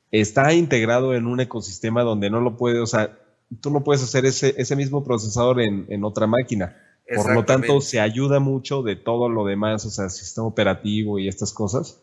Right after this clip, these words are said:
Speaker 2: Sí, que está
Speaker 1: Puede ser
Speaker 2: hecho
Speaker 1: que sí, ¿eh?
Speaker 2: exactamente
Speaker 1: Está
Speaker 2: a su
Speaker 1: hecho
Speaker 2: medida.
Speaker 1: para eso. Exacto.
Speaker 2: Pero obviamente esto puede resultar un tiro de petardo porque es exclusivamente de la marca. O sea, de alguna forma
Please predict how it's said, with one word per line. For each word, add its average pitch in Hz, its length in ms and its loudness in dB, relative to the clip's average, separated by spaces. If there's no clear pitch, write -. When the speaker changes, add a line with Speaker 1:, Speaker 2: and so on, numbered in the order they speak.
Speaker 2:
Sí, 190 180 -8
que 180 80 -6
está 151 180 2
Speaker 1:
Puede 180 120 8
ser 196 140 4
Speaker 2:
hecho 214 100 2
Speaker 1:
que 196 60 -2
sí, - 120 -4
¿eh? 151 60 0
Speaker 2:
exactamente 151 880 -2
Speaker 1:
Está 117 300 2
Speaker 2:
a 131 100 6
su 117 140 -10
Speaker 1:
hecho 117 160 -6
Speaker 2:
medida. 135 100 -4
Speaker 1:
para 104 260 2
eso. 135 260 -4
Exacto. 101 240 -8
Speaker 2:
Pero 160 360 4
obviamente 170 960 -4
esto 208 280 -6
puede 196 280 -8
resultar 147 680 -6
un 151 180 -12
tiro 151 220 -10
de 123 120 -4
petardo 117 680 -4
porque 107 300 -12
es 117 140 -12
exclusivamente 107 880 -14
de 90 80 -12
la 87 160 -10
marca. 98 520 -10
O - 40 -20
sea, 92 240 -14
de 98 120 -12
alguna 120 360 -12
forma 147 560 -8